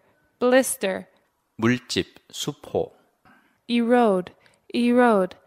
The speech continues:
Speaker 2: 부식하다.
Speaker 1: Gravel, gravel.
Speaker 2: 자갈.
Speaker 1: Handful, handful.
Speaker 2: 한 움큼.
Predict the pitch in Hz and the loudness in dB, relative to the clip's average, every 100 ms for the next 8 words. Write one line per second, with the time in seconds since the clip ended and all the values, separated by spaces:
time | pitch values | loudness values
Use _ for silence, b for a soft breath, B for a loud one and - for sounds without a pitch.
0 | _ _ _ _ _ - 113 131 - - | _ _ _ _ _ -8 -4 -2 -4 -6
1 | - - 69 - _ _ _ _ _ _ | -12 -10 -10 -14 _ _ _ _ _ _
2 | _ _ _ _ - 226 226 233 208 180 | _ _ _ _ -4 4 4 6 2 0
3 | 185 _ _ _ _ - 233 226 214 196 | -4 _ _ _ _ -2 4 6 4 0
4 | 180 185 _ _ _ _ - 104 - 76 | -2 -4 _ _ _ _ -6 -4 0 -2
5 | 76 - _ _ _ _ _ _ _ _ | -4 -20 _ _ _ _ _ _ _ _
6 | _ _ - - 269 277 269 - 190 185 | _ _ -10 2 6 6 4 2 0 0
7 | - b b _ 262 269 262 - 196 180 | -8 b b _ 0 4 2 2 2 2
8 | 180 b b _ - - 156 143 139 - | -2 b b _ -12 -4 -2 -2 -6 -10
9 | 82 | -14